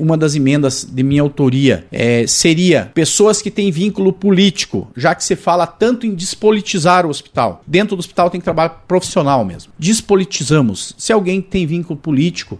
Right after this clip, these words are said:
não pode estar lá nesse conselho. Outra emenda que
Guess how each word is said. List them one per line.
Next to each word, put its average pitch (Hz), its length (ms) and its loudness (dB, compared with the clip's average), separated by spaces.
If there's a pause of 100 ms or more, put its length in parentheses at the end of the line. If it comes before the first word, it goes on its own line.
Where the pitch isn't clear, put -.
(140)
não 190 240 2
pode 156 460 2 (120)
estar 139 640 -2 (220)
lá 127 380 -2 (100)
nesse 131 480 0
conselho. 131 680 0
Outra 175 340 2
emenda 160 400 0
que 139 460 -2